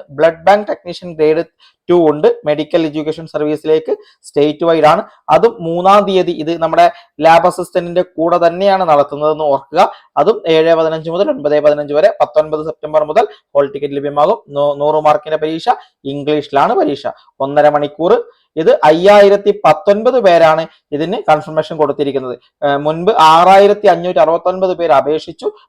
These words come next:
പക്ഷെ കൺഫർമേഷൻ അയ്യായിരത്തി പത്തൊൻപത് പേര് മാത്രമേ നൽകിയുള്ളൂ എന്ന് മനസ്സിലാക്കുക. പിന്നെ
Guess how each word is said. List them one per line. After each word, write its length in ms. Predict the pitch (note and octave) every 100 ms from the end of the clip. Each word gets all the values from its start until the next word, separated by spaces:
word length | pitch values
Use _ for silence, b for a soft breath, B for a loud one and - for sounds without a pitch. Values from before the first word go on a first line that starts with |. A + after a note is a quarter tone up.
| -
പക്ഷെ 180 | - A#3 E3+
കൺഫർമേഷൻ 460 | D#3+ E3+ E3+ - D#3
അയ്യായിരത്തി 460 | D3+ D3+ D3+ D#3 -
പത്തൊൻപത് 420 | C#3+ D3 D3 D3
പേര് 180 | D3 D3+
മാത്രമേ 340 | D3 D3 G#3+ - b b -
നൽകിയുള്ളൂ 560 | G3 F#3 E3 E3 D#3 D#3
എന്ന് 120 | D3
മനസ്സിലാക്കുക. 560 | C#3 B2+ C3+ B2 - B2+ b -
പിന്നെ 200 | E3 F#3+